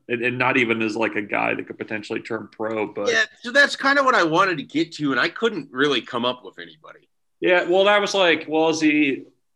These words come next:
Speaker 1: 'cause he, I, I guess he's probably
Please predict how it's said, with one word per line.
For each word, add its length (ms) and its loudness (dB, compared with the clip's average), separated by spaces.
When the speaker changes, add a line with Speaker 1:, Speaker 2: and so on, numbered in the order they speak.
Speaker 1:
'cause 120 -4
he, 220 0
I, 200 -2
I 60 -4
guess 220 0
he's 160 0
probably 1120 0